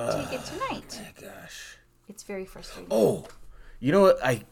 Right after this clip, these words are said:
Speaker 2: was thinking about this today, and I don't know why I didn't. We, what, I was reading some posts because there's other people who lost a bunch of their crap too.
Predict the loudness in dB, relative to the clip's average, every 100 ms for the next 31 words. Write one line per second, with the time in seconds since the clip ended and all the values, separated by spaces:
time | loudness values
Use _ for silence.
0 | -2 0 4 2 4 2 2 0 0 -2
1 | -2 -2 0 0 -2 -6 -8 -6 -4 -4
2 | -2 0 4 4 2 -4 -6 -4 -4 -2
3 | -4 -4 _ -2 -2 -2 -2 -2 -6 -2
4 | -2 -2 -4 -2 -2 -2 2 2 0 -6
5 | -8 -4 -4 -4 -4 -6 -2 -2 0 -2
6 | -2 -4 -4 -4